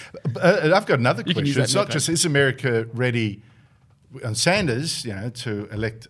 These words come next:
Speaker 1: a socialist. When it comes to Mayor Pete, the qu-, the real question is, is America ready to, I guess, hire a guy of no experience who's gay? And I'm not sure that America,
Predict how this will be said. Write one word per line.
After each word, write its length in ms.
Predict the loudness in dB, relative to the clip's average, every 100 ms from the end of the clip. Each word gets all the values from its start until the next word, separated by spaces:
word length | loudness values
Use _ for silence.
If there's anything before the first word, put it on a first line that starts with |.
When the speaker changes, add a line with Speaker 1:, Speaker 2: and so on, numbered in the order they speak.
| -10
Speaker 1:
a 60 |
socialist. 720 | -2 -2 -2 -8 -12 -10 -12 -14 -20 -20 -20 -20 -20 _ -20 -4
When 140 | -2
it 80 | 0
comes 360 | 0 2 0 0
to 280 | 0 -2 -6 -14
Mayor 260 | -2 0 0
Pete, 380 | -2 -4 -4 -6 _ _ _ _ _ _ _ _ _
the 100 | -10
qu-, 200 | -10 -10
the 120 | -4 2
real 180 | 2
question 380 | 2 -2 -2 -4
is, 280 | -2 -2 -6 -4
is 240 | -4 -2
America 420 | 0 0 0 -2
ready 300 | -4 -4 -4
to, 280 | -8 -10 -10
I 120 | -10 -10
guess, 480 | -6 -6 -6 -10 -14 _ _ _
hire 260 | -2 -2 -2
a 40 |
guy 240 | -4 -4 -4
of 100 | -2
no 120 | -4
experience 540 | -4 -6 -6 -8 -8
who's 280 | -10 -10 -10 -14 -14
gay? 500 | -10 -8 -8 -10 -10
And 140 | -10 -10
I'm 140 | -10 -2
not 180 | -2 -2
sure 300 | -6 -2 -2
that 180 | -4 -14 _ _ _ _ _ _ _ -20 -20 _ _ _
America, 640 | -2 2 2 2 -2 -2